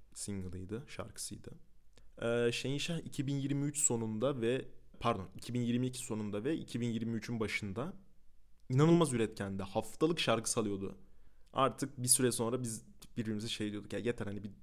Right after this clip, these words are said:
duraksasın." Çünkü artık biraz bozmaya başlamıştı. Çoğu çok güzeldi. Mükemmel işlerdi. Zaten Şehinşah'ın kalitesinden konuşacak halimiz yok burada ama.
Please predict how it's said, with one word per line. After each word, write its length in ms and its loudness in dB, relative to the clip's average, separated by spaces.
duraksasın." 520 0
Çünkü 280 -2
artık 380 0
biraz 240 2
bozmaya 320 0
başlamıştı. 500 -8
Çoğu 240 4
çok 240 2
güzeldi. 460 0
Mükemmel 460 0
işlerdi. 280 -2
Zaten 220 -2
Şehinşah'ın 400 -2
kalitesinden 520 -4
konuşacak 340 -6
halimiz 280 -4
yok 180 -6
burada 180 -10
ama. 200 -6